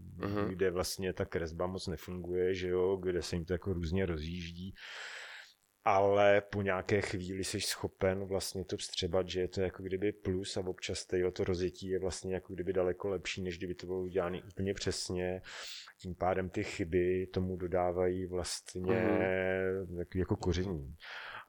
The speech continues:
Speaker 2: A, mm, jako krása není jako úplně přesně definovatelná, protože je jako může být,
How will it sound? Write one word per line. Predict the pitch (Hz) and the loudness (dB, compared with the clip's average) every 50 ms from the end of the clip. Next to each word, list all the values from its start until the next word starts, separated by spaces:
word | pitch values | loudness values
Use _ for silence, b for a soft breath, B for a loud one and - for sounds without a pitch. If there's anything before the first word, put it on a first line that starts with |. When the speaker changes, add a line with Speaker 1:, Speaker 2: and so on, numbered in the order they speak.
| _ _ - | _ _ -2
Speaker 2:
A, | 95 87 87 87 87 87 87 87 87 87 87 90 90 90 90 90 90 87 87 90 90 90 87 90 92 92 92 90 87 80 87 - 95 | 0 2 2 2 2 2 4 2 2 2 2 2 2 2 2 2 2 2 2 2 0 0 -2 -4 -6 -4 -4 -4 -4 -6 -10 -10 -8
mm, | 101 92 85 - - _ _ _ _ _ - - | -8 -8 -8 -10 -14 _ _ _ _ _ -4 -2
jako | 110 104 - 131 | 0 2 4 4
krása | - - 120 117 113 110 - - 131 | 6 8 8 8 8 6 6 6 6
není | 123 120 117 117 117 117 117 120 120 | 6 6 6 6 6 6 4 6 6
jako | 117 110 - 131 | 6 6 6 4
úplně | 113 110 - - 113 117 117 | 0 -2 0 2 4 4 4
přesně | - - 104 - - 123 113 | 4 0 0 2 2 4 4
definovatelná, | 113 - - 117 110 107 104 107 104 - 110 104 104 107 107 | 4 4 4 4 4 6 4 4 6 4 4 4 6 4 2
protože | - - 104 - - 107 98 92 107 104 | 2 -2 -6 -2 0 0 2 4 6 6
je | 104 104 104 107 107 104 104 107 | 6 6 6 4 4 4 6 4
jako | 104 101 - 107 | 4 2 0 -4
může | 110 107 107 107 101 92 98 | -8 -6 -6 -6 -4 -4 -4
být, | 98 101 107 - | -6 -6 -10 -14